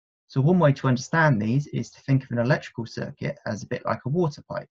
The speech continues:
A battery causes a flow of charge in our electrical circuit in the same way a pump causes a flow of water in our water circuit. The analog of electrical current in this format is the flow rate.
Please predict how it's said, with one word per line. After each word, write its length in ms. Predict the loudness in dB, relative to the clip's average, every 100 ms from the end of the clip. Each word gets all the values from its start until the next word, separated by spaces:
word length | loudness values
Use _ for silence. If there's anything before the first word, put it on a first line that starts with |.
| _ -20 -20 _ _
A 60 | -4
battery 500 | 0 0 -2 -2 -2
causes 420 | -2 -4 -4 -8
a 60 | -10
flow 300 | -2 0 0
of 120 | -4
charge 560 | -2 2 4 4 2 -2
in 100 | -6
our 300 | -4 -2 2
electrical 420 | 2 0 -8 -14
circuit 560 | -8 -6 -6 -6 -8 -8 _
in 60 | -6
the 40 |
same 280 | 0 2 2
way 120 | 0
a 80 | -4 0
pump 240 | 2 2 -4
causes 340 | -6 -6 -8
a 60 | -6
flow 260 | 0 0
of 80 | 0 0
water 520 | 2 2 -2 -8 -10 -4
in 100 | 0
our 120 | 0
water 280 | 2 0 -4
circuit. 480 | -10 -10 -12 -16 -20 _ _ _ -20 _ _ _ _ _ _ _ _
The 100 | 0
analog 320 | 2 4 2 4
of 80 |
electrical 480 | 4 4 2 -2 -4
current 400 | 0 4 4 2
in 100 | 2
this 180 | 2 2
format 540 | 0 -6 -4 -4 -4
is 100 | -6
the 60 | -14
flow 320 | -4 2 4
rate. 320 | 2 -2 -10